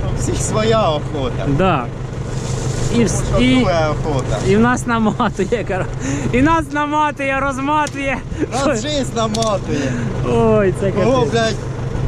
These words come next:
Speaker 1: раком.
Speaker 2: Кого боком, кого з підскоком.
Speaker 1: Поки що раком нас і з боку з підскоком.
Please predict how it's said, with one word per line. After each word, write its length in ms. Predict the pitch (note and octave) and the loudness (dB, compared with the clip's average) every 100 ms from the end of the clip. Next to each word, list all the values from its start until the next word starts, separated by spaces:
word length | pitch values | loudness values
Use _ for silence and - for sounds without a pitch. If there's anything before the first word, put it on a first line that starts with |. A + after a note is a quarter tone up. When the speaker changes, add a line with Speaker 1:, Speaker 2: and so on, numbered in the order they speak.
| - - - D#3 | 0 0 0 0
Speaker 1:
раком. 520 | G3+ C4+ C4 - G#3 G3+ - - - - - - - - | 2 2 2 0 0 -2 -2 -2 -2 0 0 0 0 2
Speaker 2:
Кого 240 | A#3+ B3+ | 4 2
боком, 540 | F3 A#3+ A3+ A3 G3+ | 2 2 2 0 -2
кого 180 | F3+ G#3 | 0 0
з 40 | G3+ | 0
підскоком. 640 | G#3 - - F#3+ - D#3+ - - - - | -2 -2 2 2 2 2 2 2 0 2
Speaker 1:
Поки 300 | E3 A3+ G#3 | 2 2 0
що 240 | - G#3 - - - - E3 | 2 2 2 4 4 4 2
раком 400 | A#3 G3+ G3 F#3 | 2 2 0 2
нас 240 | G3+ A3 G3+ - F3+ | 2 2 0 0 -2
і 20 | |
з 280 | - - - | -2 -2 0
боку 380 | F#3+ F3+ F3+ E3+ | 2 2 0 0
з 200 | - E3 | 0 0
підскоком. 760 | D#3+ D3+ E3 C#3+ - D#3+ D3+ | 0 0 0 0 0 0 0